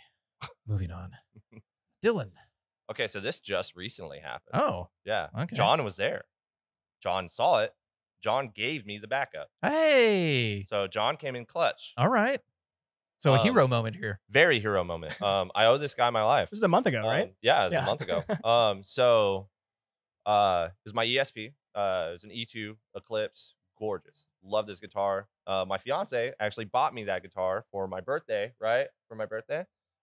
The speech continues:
Speaker 2: Um,
Speaker 1: Good job,
Speaker 2: I told,
Speaker 1: fiance.
Speaker 2: I told myself,
Speaker 1: <laughs>
Speaker 2: I, I love that guitar. Love that guitar. So we're, uh, we're playing at Come and Take It. Um, and this, uh, we were just playing with Notions. Um, they were headlining, and, uh,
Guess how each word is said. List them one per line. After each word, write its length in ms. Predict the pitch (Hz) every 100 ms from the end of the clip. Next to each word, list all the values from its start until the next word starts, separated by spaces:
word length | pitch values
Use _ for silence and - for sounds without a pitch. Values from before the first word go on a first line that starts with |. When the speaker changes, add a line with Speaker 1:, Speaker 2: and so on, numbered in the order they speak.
| -
Speaker 2:
Um, 380 | 113 107 95 95 _
Speaker 1:
Good 160 | 160 143
job, 380 | 156 151 147 123 _
Speaker 2:
I 120 | 131 139
told, 220 | 135 151
Speaker 1:
fiance. 180 | 127 120
Speaker 2:
I 100 | 127
told 200 | 151 156
myself, 540 | 147 139 139 131 - _ -
Speaker 1:
<laughs> 1400 | 494 - - - - _ _ _ _ _ _ _ _ -
Speaker 2:
I, 140 | 131 -
I 80 | 123
love 180 | 127 107
that 120 | 101
guitar. 360 | 98 87 80 -
Love 220 | 110 120 110
that 100 | 98
guitar. 240 | 95 90
So 360 | - 123 113 -
we're, 240 | 123 139 139
uh, 400 | 127 120 107 101 - -
we're 60 |
playing 220 | 113 160
at 100 | 151
Come 120 | 131 131
and 60 |
Take 180 | 123 110
It. 160 | 107 - _ _ _ 107
Um, 580 | 107 104 98 92 92 -
and 160 | 110 110
this, 240 | 113 110 - _ -
uh, 220 | 110 104
we 80 | 104
were 60 | 110
just 180 | 110 -
playing 180 | 120
with 140 | 110 95
Notions. 560 | 101 110 87 80 - -
Um, 420 | 98 98 95 85 82 _ _ _ _ _
they 80 | 98
were 80 | 90
headlining, 420 | 92 87 82 87 _
and, 320 | 98 92 90
uh, 240 | 90 87